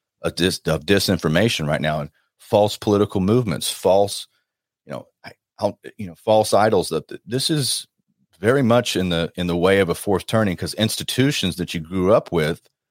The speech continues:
and then have been with us for decades, in a fourth turning, uh, those institutions, the decay in them is so rotten that they ha-, basically get replaced.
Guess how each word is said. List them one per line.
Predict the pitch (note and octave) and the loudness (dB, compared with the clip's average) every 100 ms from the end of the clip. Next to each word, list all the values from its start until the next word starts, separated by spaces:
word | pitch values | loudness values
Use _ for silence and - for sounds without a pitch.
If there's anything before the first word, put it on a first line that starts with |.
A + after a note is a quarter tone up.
| _ _ - | _ _ -6
and | |
then | F2 | -2
have | E2 G2+ E2+ | 0 0 2
been | G2 F#2 F2+ | 0 2 2
with | C3+ F#2 | 2 2
us | E2 | 0
for | - C#2+ | -4 0
decades, | G2 C#3+ D#2+ D2 D2 | 0 2 0 0 -2
in | E2+ | -4
a | |
fourth | - B2+ A#2+ | -2 -2 -2
turning, | - B2 D3+ A2 D#2 D2+ _ _ _ _ _ _ _ _ | -2 -2 0 -2 -4 -10 _ _ _ _ _ _ _ _
uh, | D#2+ D#2+ | -8 -6
those | E2 F2 G#2+ | -4 0 2
institutions, | B2+ B2 G2 - C3 - G#2 F2 | 2 0 -4 -2 -2 -2 -4 -4
the | E2 | -4
decay | F2 - A#2+ D3+ | -4 0 2 2
in | A2+ | 0
them | F#2 F2 | 0 -2
is | E2 | -4
so | - B2 A#2+ | 0 0 2
rotten | E2+ G#2+ D3+ F2 | 2 2 2 -2
that | F2 | -2
they | F#2 | -2
ha-, | F2+ E2+ | -4 -2
basically | G2+ E3 - G2+ F2 | -2 -2 -4 -6 -4
get | F#2 - | -4 -6
replaced. | D2+ - C#3+ F3+ - - | -4 0 0 -2 -10 -16